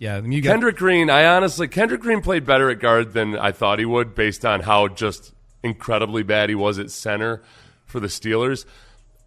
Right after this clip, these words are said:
Speaker 2: I still, I'm still skeptical that he can be a full-time guard just because of just his body type. And, and, uh, and it's not like he's particularly small or anything. <laughs> He just doesn't look right there. But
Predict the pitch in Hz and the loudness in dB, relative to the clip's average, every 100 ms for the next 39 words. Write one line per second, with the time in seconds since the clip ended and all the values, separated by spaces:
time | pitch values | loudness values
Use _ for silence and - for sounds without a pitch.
0 | - 160 170 - 190 208 196 - - 143 | 0 0 0 0 4 6 4 0 -8 -6
1 | - 233 - - 190 180 180 190 170 135 | -2 -2 -2 -2 -2 -2 -4 -2 0 0
2 | 131 139 139 110 - 147 147 156 160 165 | 0 0 0 0 -2 -2 0 -2 -2 -2
3 | 170 170 175 139 _ _ _ - - 175 | 0 0 -2 -8 _ _ _ -20 -18 -4
4 | 156 - 147 151 151 135 135 113 98 139 | -2 -2 -6 0 0 2 0 0 -4 -4
5 | - 131 135 98 117 135 143 160 175 165 | -4 -4 -4 0 0 0 -2 -2 -2 -2
6 | - - 151 156 156 143 156 151 160 151 | -8 -2 0 2 4 4 2 2 0 0
7 | 190 214 190 202 165 - 135 170 180 170 | -2 0 -2 -4 -8 -8 -8 -4 0 0
8 | 143 120 131 123 135 151 151 113 160 127 | 0 -2 -2 0 2 2 2 0 -2 -4
9 | - - - 151 143 104 117 117 156 143 | -6 -12 -10 -6 -6 -4 -6 -6 -2 0
10 | 151 160 160 156 156 - - 220 170 - | 0 0 0 0 -6 -12 6 8 8 4